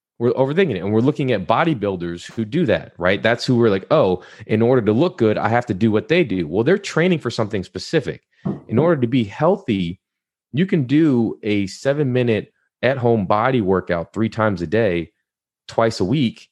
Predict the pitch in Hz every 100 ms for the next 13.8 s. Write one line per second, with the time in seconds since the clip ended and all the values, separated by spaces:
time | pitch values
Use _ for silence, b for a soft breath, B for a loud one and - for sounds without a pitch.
0 | _ - 98 107 139 - - 104 - 113
1 | 117 104 101 104 95 87 85 82 _ 92
2 | 87 - 80 - 78 92 - - 82 73
3 | - 90 95 92 98 92 - 82 - 76
4 | 78 80 82 - - b b b b b
5 | - 95 - 101 95 104 107 120 135 -
6 | 120 104 101 - - 104 - 95 110 104
7 | 95 85 92 85 90 98 92 85 85 87
8 | 78 76 69 87 127 85 78 b b b
9 | b _ _ - 123 160 135 127 - 123
10 | 156 - 104 82 85 - 80 85 95 _
11 | 87 104 113 135 135 131 - - _ _
12 | - 151 156 117 113 104 95 101 110 107
13 | 95 160 147 131 117 110 117